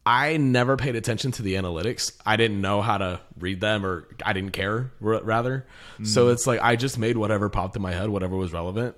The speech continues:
Speaker 1: Um, kind of, it was, like, a news channel, but also, like, unboxings, et cetera. Like, I wasn't trying to stay first in line to talk about this topic or whatever, but, like, I still wanted to
Speaker 2: Mm.
Speaker 1: get my opinion. So, like, it was,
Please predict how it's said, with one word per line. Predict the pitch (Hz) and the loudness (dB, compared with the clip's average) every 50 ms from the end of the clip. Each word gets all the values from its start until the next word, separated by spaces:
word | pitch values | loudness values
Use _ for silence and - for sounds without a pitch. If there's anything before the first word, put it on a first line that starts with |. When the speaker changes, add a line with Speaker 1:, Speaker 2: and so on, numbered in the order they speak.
| - - - | -14 -16 -10
Speaker 1:
Um, | - 92 92 92 92 90 90 95 - | -6 -4 -2 -2 -2 -4 -6 -6 -2
kind | - 113 104 101 101 | 0 0 2 2 0
of, | 98 98 - | -2 -2 -4
it | |
was, | 135 147 156 | -4 -4 -2
like, | 185 165 | 0 0
a | 135 110 | 2 2
news | 107 113 117 - | 2 2 0 0
channel, | - 131 127 123 123 123 113 | -2 -2 0 0 0 0 0
but | 101 87 | -2 -4
also, | - 87 95 92 - - | -4 -4 -4 -4 -4 -4
like, | 98 92 80 | -4 -4 -4
unboxings, | 85 90 80 76 71 - - - 87 82 - | -4 -6 -6 -8 -10 -10 -10 -10 -10 -8 -8
et | 80 - | -8 -8
cetera. | - 82 80 87 90 90 | -8 -6 -6 -6 -4 -4
Like, | 90 87 87 87 - - - - - - - - | -4 -6 -6 -8 -8 -10 -14 -14 -12 -6 -2 2
I | 113 | 4
wasn't | 113 120 135 127 123 113 - | 6 6 6 4 2 0 0
trying | 135 120 113 110 | 0 0 0 0
to | 101 | -2
stay | - - 107 101 95 85 76 | -2 0 0 2 2 0 -2
first | - - - 110 104 101 95 - - | -4 -6 -2 0 0 0 0 -2 -4
in | 92 92 92 | -4 -4 -2
line | 90 87 92 98 101 98 | -2 -2 -2 -2 -4 -4
to | - - | -6 -6
talk | - - 98 101 - - | -2 0 0 0 0 -2
about | 101 95 92 - - | -2 -4 -4 -4 -4
this | 95 92 - | -6 -4 -4
topic | - 104 85 85 - 113 104 - | -2 -2 -2 -2 -2 -4 -4 -4
or | 110 | -4
whatever, | 104 110 110 110 110 113 120 123 123 127 - - - - - - - - | -4 -4 -4 -4 -4 -4 -4 -4 -6 -8 -12 -18 -20 -20 -20 -14 -6 -2
but, | 110 107 | -2 0
like, | 104 101 98 - | 0 0 0 0
I | 95 110 | -2 -2
still | - - 131 107 | 0 2 2 2
wanted | 101 98 90 82 | 2 0 -2 -4
to | 85 | -4
Speaker 2:
Mm. | 78 | -6
Speaker 1:
get | 71 64 | -6 -8
my | 60 58 | -10 -12
opinion. | 58 - - 80 73 58 - 107 - | -12 -10 -12 -12 -12 -12 -14 -14 -12
So, | - - - 101 | -8 -4 -2 0
like, | 95 92 82 - | 0 0 0 0
it | 113 113 | 0 0
was, | 113 113 110 98 | 0 0 -2 -4